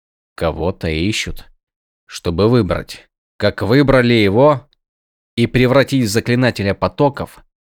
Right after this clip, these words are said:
какого сияющего рыцаря могла сотворить компания спренов, которых Сил так явно презирала?"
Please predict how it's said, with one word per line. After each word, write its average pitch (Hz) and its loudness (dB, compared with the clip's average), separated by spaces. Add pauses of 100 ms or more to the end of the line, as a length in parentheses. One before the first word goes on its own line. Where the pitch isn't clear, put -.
(280)
какого 143 2
сияющего 98 0
рыцаря 104 0
могла 107 2
сотворить 117 -2
компания 113 0
спренов, 139 0
которых 113 -2
Сил 151 -4
так - -4
явно 123 0
презирала?" 120 -2